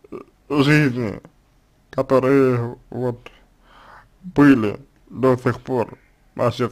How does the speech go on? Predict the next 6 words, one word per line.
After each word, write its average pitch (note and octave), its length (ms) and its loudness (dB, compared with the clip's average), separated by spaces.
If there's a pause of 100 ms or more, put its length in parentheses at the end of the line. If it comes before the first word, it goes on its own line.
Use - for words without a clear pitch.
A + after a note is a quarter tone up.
смыслы, C#3+ 460 -6
мотивы, A2+ 640 -4 (580)
вот, A#2 580 -4 (1160)
они, G3+ 680 2
а, B2+ 580 8
э, A2+ 180 -4